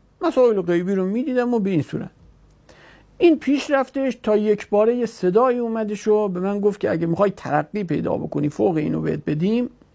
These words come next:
باید اعمال ظاهری رو کنار بزنی، یعنی نماز تو، روزه تو، این چیزها رو کنار بزنی.»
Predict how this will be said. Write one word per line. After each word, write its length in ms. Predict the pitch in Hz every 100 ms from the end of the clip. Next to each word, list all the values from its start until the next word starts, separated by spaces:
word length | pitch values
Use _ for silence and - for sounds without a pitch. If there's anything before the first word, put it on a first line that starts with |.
| _ - - - - - -
باید 180 | 240
اعمال 500 | 233 190 185 220 214
ظاهری 520 | 170 151 170 165 208 240
رو 120 | 240
کنار 360 | - 202 208
بزنی، 420 | 123 120 - - 320
یعنی 200 | 339 285
نماز 420 | 247 262 247 202
تو، 220 | 170 170
روزه 360 | 160 156 160 185
تو، 140 | -
این 100 | 170
چیزها 280 | 160 165 190
رو 80 | 208
کنار 360 | - 180 135
بزنی.» 280 | 135 - 160